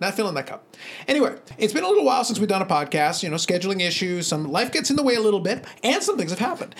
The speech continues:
And it's, and I do wanna address one thing, uh, before we get into it. We won't do the regular news and notes. We will do a little bit of that. But one thing I do wanna address is that we kinda have to do a little recap of the World Series because it did end.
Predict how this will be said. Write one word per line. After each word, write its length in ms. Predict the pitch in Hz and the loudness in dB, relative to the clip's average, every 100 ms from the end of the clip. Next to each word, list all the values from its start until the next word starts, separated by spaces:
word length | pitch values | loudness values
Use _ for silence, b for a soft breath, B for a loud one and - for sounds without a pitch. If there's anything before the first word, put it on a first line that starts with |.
| B | B
And 140 | 202 | 0
it's, 220 | - - 214 | 2 0 -4
and 360 | 202 202 196 196 | -2 0 0 -2
I 80 | 196 | -4
do 160 | 180 220 | -2 2
wanna 220 | 262 269 | 2 2
address 540 | 247 180 131 - - | -2 -4 -4 -4 -4
one 220 | 131 160 262 | -2 0 0
thing, 400 | 147 107 202 - - | -4 -8 -10 -10 -6
uh, 220 | 151 143 | -2 -2
before 260 | 143 143 165 | -2 -2 -2
we 120 | 170 | -2
get 120 | 147 | -2
into 200 | 127 120 | -2 -2
it. 40 | 165 | -2
We 80 | 208 | 0
won't 240 | 254 277 | 0 0
do 120 | 294 | 0
the 100 | 233 | 2
regular 340 | 185 185 196 190 | 0 0 0 -2
news 220 | 185 185 | -4 -2
and 60 | 180 | -2
notes. 180 | 170 | -2
We 80 | 226 | 0
will 140 | 233 254 | 2 2
do 140 | 285 | 2
a 20 | |
little 400 | 233 196 240 190 | 2 2 2 2
bit 180 | 156 214 | 0 -2
of 180 | 180 127 | -4 -4
that. 260 | 113 123 - B B | -4 -6 -8 B B
But 280 | - 180 165 | 0 0 0
one 180 | 165 190 | -2 -2
thing 140 | 202 | -2
I 60 | 190 | -2
do 100 | 165 | -2
wanna 180 | 180 185 | -2 -2
address 400 | 175 139 139 180 | 2 2 2 -2
is 140 | 160 | 0
that 180 | 170 165 | 0 0
we 200 | 170 170 | -2 -6
kinda 320 | - 139 180 | -6 -2 -2
have 240 | 190 139 - | -2 -6 -8
to 80 | 165 | -4
do 420 | 131 139 143 147 | 0 2 0 0
a 40 | |
little 320 | 147 135 156 | 0 0 0
recap 540 | 147 117 - - 135 160 | -2 -4 -4 -2 -4 -2
of 60 | |
the 80 | 160 | -2
World 220 | 156 180 | -2 -2
Series 300 | - 277 139 | 0 -2 -2
because 200 | - 143 | -4 0
it 120 | 143 131 | 0 2
did 160 | 143 | 0
end. 180 | 170 110 | 0 -4